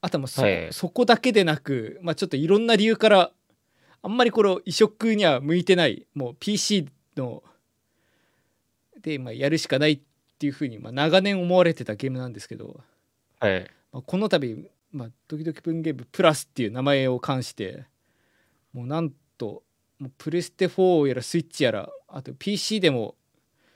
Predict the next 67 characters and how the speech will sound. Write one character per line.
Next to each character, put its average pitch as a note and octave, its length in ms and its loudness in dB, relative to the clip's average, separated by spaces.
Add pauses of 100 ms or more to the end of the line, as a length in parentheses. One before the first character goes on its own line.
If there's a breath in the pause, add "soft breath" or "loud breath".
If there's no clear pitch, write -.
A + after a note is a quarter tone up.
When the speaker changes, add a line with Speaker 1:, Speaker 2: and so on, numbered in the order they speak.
(280)
Speaker 1:
ち - 80 -10
ゃ E3+ 60 -4
ん D#3+ 40 -8
と D#3 120 -6 (120)
ダ D3 120 -2
ウ F3 60 2
ン G3 60 0
ロ G3+ 80 2
ー G3 40 2
ド F#3+ 60 -4
販-、 G3 280 -2
販 F#3+ 300 -2
売 G3 220 6
で E3 80 -8
す - 100 -18
ね。 C3+ 120 -20
ち - 100 -16
ゃ D#3 60 -8
ん D3 40 -10
と、 C3+ 260 -14 (100)
あ C3 140 -12
の、 A#2+ 200 -16 (120)
は-、 C#3 260 -20 (100)
販 G#3 360 -6
売 G#3+ 240 6
の G#3 180 -4 (340)
パ F#3 120 -4
ッ - 40 -8
ケ A3 140 0
ー - 20 4
ジ F#3 140 -8
と G#3 80 0
し - 100 -4
て E3 240 0 (1600)
出 E3+ 120 0
る E3 80 -2
こ C3+ 120 -10
と B2+ 120 -14
に A#2 60 -18
な A#2 120 -12
り C3 80 -10
ま B2+ 100 -8
し - 120 -14
て。 - 300 -20 (1080)
Speaker 2:
な B2+ 100 0
ん G#2+ 40 0
か、 G#2+ 80 2
い G#2 40 2
や、 G2+ 120 2
湧 G#2+ 240 8
い B2+ 80 6
て C#3 100 8
ま B2 120 6
し - 120 -4
た F#2 100 -2
ね。 F2 220 -6 (720)
Speaker 1:
そ - 240 -16
う。 - 500 -20
本 G#3 300 -8
当 - 160 -4
に G3 100 0
ご A3+ 160 2
く A3+ 140 0
一 F3+ 240 2
部 G3 100 2
だ G#3 120 8
け。 F#3 340 4